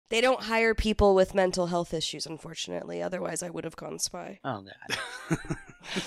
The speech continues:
Speaker 2: But, Grant, you were saying that the, the lid, twenty pounds, doesn't sound that heavy, and it's not even the weight of, although that is fairly heavy when you think about, like,
Speaker 1: Yeah, that's heavy.
Speaker 2: holding it above your head. It's more of the shape of this water tank.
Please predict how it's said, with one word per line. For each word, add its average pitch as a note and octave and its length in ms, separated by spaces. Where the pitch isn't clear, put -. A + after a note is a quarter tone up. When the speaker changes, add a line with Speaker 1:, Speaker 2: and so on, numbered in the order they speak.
Speaker 2:
But, G#3+ 320
Grant, A3+ 320
you A3 100
were A3 80
saying B3 320
that G#3 160
the, F#3 60
the D3+ 140
lid, E3 360
twenty G3+ 300
pounds, E3 320
doesn't D3+ 300
sound D#3+ 260
that B2+ 120
heavy, D3 380
and F3 180
it's F3 200
not F#3 200
even G#3+ 260
the E3 100
weight C3 360
of, D#3 220
although D3 400
that C#3 200
is F3 240
fairly A3 440
heavy B2+ 440
when B2+ 200
you B2 100
think C#3 180
about, A#2+ 260
like, A#2 120
Speaker 1:
Yeah, E3 100
that's E3 240
heavy. D3+ 220
Speaker 2:
holding D3+ 440
it C3+ 100
above B2+ 260
your A#2+ 140
head. B2+ 380
It's - 240
more F#3+ 340
of E3 220
the C#3 100
shape D3+ 580
of D3+ 300
this F3+ 400
water E3+ 380
tank. G3 380